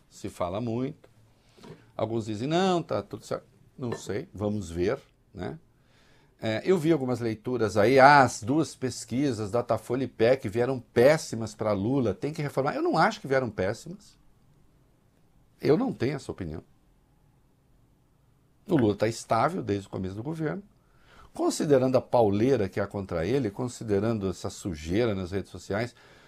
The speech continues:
considerando o alinhamento da quase totalidade da imprensa contra algumas teses fundamentais do governo, e muito especialmente contra o Lula, sim, isso existe. Eu não acho,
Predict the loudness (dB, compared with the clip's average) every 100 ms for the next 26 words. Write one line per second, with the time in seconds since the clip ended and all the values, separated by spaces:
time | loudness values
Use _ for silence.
0 | -20 _ -2 0 2 2 6 6 6 6
1 | 4 4 0 2 0 0 -4 0 4 4
2 | 2 -10 -4 -4 2 2 2 0 4 4
3 | 4 0 -4 -4 -2 -2 -2 -4 -8 -10
4 | -12 _ _ _ _ _ 6 8 8 6
5 | 0 -2 -2 -4 -6 -4 0 0 -2 -8
6 | -6 -4 -2 -2 -2 -4 -2 0 0 -4
7 | -14 _ 2 6 6 6 2 -4 -6 -6
8 | -4 -4 -6 -8 -6 -4 0 0 0 -6
9 | _ _ _ _ _ _ _ -14 -4 -2
10 | -2 -4 -4 -6 -8 -14 _ _ _ _
11 | _ _ _ _ _ _ _ _ _ _
12 | _ _ _ _ _ _ _ _ _ _
13 | _ _ -8 -4 -2 -2 -4